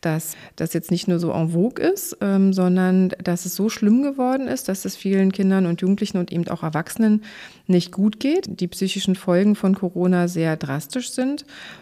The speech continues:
und dadurch jetzt einfach so eine Welle kommt von vielen Menschen, die irgendwas haben. Das kann auch sein.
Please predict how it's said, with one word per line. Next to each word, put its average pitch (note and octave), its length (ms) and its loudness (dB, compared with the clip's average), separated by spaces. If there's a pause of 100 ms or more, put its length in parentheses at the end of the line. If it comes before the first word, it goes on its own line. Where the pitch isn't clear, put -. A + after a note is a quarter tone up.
(120)
und F#3+ 460 4
dadurch E3 340 0
jetzt F#3 160 -4
einfach E3+ 260 -4
so - 140 -2
eine E3 240 2
Welle F#3+ 260 4
kommt F#3+ 400 2
von E3+ 380 2 (100)
vielen F3 240 0
Menschen, E3 360 -2
die D#3+ 100 -4
irgendwas D#3+ 420 -6
haben. C#3 340 -6
Das - 120 -18
kann A#3+ 160 -4
auch A3 100 -2
sein. D#3+ 280 -8